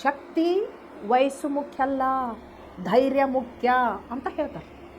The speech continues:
ಆದ್ರೆ ಸ್ವಾಮಿ ಇದಕ್ಕೆ ಒಪ್ಪುದಿಲ್ಲ. ಡಿಸ್ಪ್ಯೂಟ್, ಡಿಸ್ಪ್ಯೂಟ್ ಅಂದ್ರೇನು?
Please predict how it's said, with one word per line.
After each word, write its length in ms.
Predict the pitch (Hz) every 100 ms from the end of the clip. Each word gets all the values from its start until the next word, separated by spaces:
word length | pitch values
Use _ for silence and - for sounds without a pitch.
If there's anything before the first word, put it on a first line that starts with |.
| - - - - - - - - - - - - - -
ಆದ್ರೆ 180 | 269 311
ಸ್ವಾಮಿ 400 | - 269 269 339
ಇದಕ್ಕೆ 320 | 359 320 320
ಒಪ್ಪುದಿಲ್ಲ. 360 | 285 359 370 330 - - - - - - - - - - - - - - - - - -
ಡಿಸ್ಪ್ಯೂಟ್, 1160 | 254 - - 311 339 320 254 190 - - -
ಡಿಸ್ಪ್ಯೂಟ್ 420 | 214 233 294 294
ಅಂದ್ರೇನು? 380 | 294 285 285 294